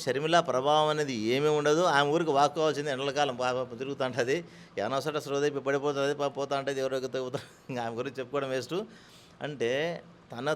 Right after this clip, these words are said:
తప్పులు తనకు కనపరావు, గురిగింజ లాంటిది, ఎరుపే కనపడుతుంది, జనకున్న బ్లాక్ కనపడడం లే. ఆ బ్లాక్ తీసి చూపిస్తే ఇట్లా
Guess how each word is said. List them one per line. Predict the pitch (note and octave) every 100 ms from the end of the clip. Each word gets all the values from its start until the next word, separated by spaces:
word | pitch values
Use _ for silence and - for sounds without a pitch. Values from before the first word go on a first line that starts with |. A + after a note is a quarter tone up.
| D3
తప్పులు | C3 E3+ D#3+
తనకు | C#3+ C3+
కనపరావు, | C#3 D3+ B2+ A2+
గురిగింజ | C#3+ E3 E3
లాంటిది, | D3 C#3 G2 F2 - - - - - - - - A#2
ఎరుపే | C3+ E3 F3+
కనపడుతుంది, | D#3+ E3 D#3+ C3
జనకున్న | C#3 D#3 E3 A2+
బ్లాక్ | C3 D#3
కనపడడం | D#3+ D3+ D#3+ D3 C3+
లే. | C3 C#3+
ఆ | B2+
బ్లాక్ | C#3 E3+ E3+
తీసి | F3+ E3+
చూపిస్తే | E3+ E3+ A3
ఇట్లా | A3+ A3